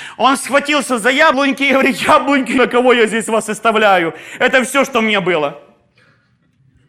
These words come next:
Пётр говорит, что внутренний наш человек должен быть красив.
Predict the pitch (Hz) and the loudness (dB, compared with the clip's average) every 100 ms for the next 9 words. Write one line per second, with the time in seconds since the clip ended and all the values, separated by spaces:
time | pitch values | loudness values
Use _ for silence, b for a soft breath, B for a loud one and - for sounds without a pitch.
0 | _ _ _ 247 269 285 226 240 254 254 | _ _ _ 0 0 2 2 2 2 -2
1 | - 240 208 302 285 247 233 - 226 233 | -2 -2 0 0 0 0 -2 -2 -2 -2
2 | 175 208 214 185 - 196 - 240 | -2 -4 -4 -4 -6 -8 -8 -10